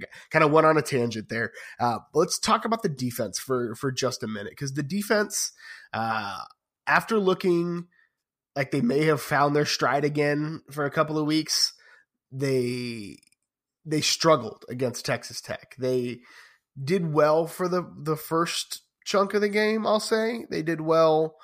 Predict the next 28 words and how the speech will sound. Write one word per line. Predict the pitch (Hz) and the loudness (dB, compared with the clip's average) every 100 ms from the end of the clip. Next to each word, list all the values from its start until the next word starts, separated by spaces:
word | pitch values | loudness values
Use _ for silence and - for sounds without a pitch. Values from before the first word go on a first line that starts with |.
| - - _ | -20 -20 _
to | - 147 | -8 -4
start | - 156 147 - | 0 4 4 4
the | 170 | -2
game. | 170 175 180 175 | 0 2 2 2
You | |
know, | 139 135 | 0 2
they, | 135 131 123 | 2 0 -2
they | 127 | -4
held | 131 151 147 | 0 2 2
Tech | - 151 131 - | 2 0 0 -4
to, | - 131 123 123 123 _ _ _ - | -6 -2 -2 -4 -8 _ _ _ -12
um, | 107 87 60 _ _ _ _ _ _ _ - | -10 -12 -16 _ _ _ _ _ _ _ -6
you | 131 | -6
know, | |
thirteen | 120 165 202 - 156 147 | -2 0 0 -2 -4 -4
points | 156 151 147 - | -2 -2 -2 -6
through | 147 | -4
three | 139 151 | -2 -2
quarters, | 143 151 151 165 170 - | 0 2 2 0 -4 -8
which | 151 | -6
is | 156 139 131 _ _ - | -4 -6 -10 _ _ -4
pretty | 190 190 | 0 0
good | 160 175 | 0 -2
for | - | -2
an | 131 | 0
offense | 131 131 123 | 0 -2 -6
that's, | 120 113 - | -8 -10 -12
that's | 120 120 - - | -10 -6 -6 -6